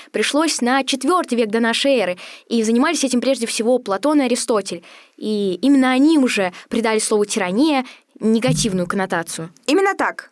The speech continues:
Speaker 2: Приходя к власти, тиран обычно занимался вообще-то чем-то полезным для общества, так как это способствовало укреплению его у власти и положительному отзыву демоса о нём. Впоследствии могли применяться и репрессивные меры, так как тиран боялся потери, собственно, власти,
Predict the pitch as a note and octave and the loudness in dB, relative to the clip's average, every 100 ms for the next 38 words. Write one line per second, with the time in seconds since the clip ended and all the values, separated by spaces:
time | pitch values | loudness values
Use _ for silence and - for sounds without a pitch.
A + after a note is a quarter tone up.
0 | _ B3 C4+ E4+ E4 A#3+ F#4+ C#5+ - - | _ -2 0 -2 -2 0 2 0 -2 0
1 | A3+ F#3+ G3+ D4+ A4 D#4+ - D#4 A3+ - | 2 0 0 0 0 0 0 -2 -2 -4
2 | A3 B3 A4+ - F#4 D4 A3 - - C4 | 2 2 4 0 0 0 -2 -8 -6 -6
3 | - - F#4 F#4+ B3+ A#3+ B3+ A#3+ G#3+ A3 | -4 -4 0 -2 0 0 2 4 4 2
4 | F#3+ - F3 - F3 F3+ A#3 B3 C4+ C4 | 0 -2 -8 -4 -4 -2 -4 -4 -2 0
5 | G#3+ G3 G3 _ - - A3+ D4 - A3+ | 0 -2 -6 _ -6 -2 -2 -2 0 2
6 | G#3 G3 G#3 A#3 C4 A#3+ A#3 G3 F#3+ F3+ | 2 0 -2 0 4 4 4 2 -2 0
7 | G#3 A#3 F#3 - - G3 G3 D#3+ - - | 2 2 0 -8 -6 -2 0 -2 -6 -6
8 | G#3+ F#3+ E3 D3+ D3 - A3+ G#3 G3+ G#3 | -2 2 2 2 0 -2 0 2 0 0
9 | A#3 A#3+ A3+ G#3 G3+ G3 F#3 F3 E3+ - | 0 2 2 2 2 0 0 0 -2 -6
10 | - G#3 A3 G#3+ F3+ F#3 F#3 F#3 F#3 F#3+ | -2 0 0 0 0 0 0 -2 -2 -2
11 | F3 G3 F3+ D3 - _ - D#4+ B4+ A#4+ | -2 0 0 -4 -8 _ -4 0 0 2
12 | C#4 C#4+ F4+ D#4 A#3+ C4 D4+ D4+ C4 C#4+ | 2 4 2 2 2 2 2 2 0 2
13 | F#4+ C#5+ A#4+ E4 B3+ A#3+ G3 F3+ - A#3 | 0 2 2 4 4 4 2 0 0 -2
14 | F#3 - A#3+ A3+ G3+ F#3+ E3+ G3+ G3 F#3 | -4 -2 0 2 0 -2 0 2 2 0
15 | - F3 E3+ G3+ G3+ F3 F3 - - G3+ | 0 -2 0 0 2 2 0 -2 -4 -2
16 | B3+ B4 A4+ F#4+ | 2 2 2 -2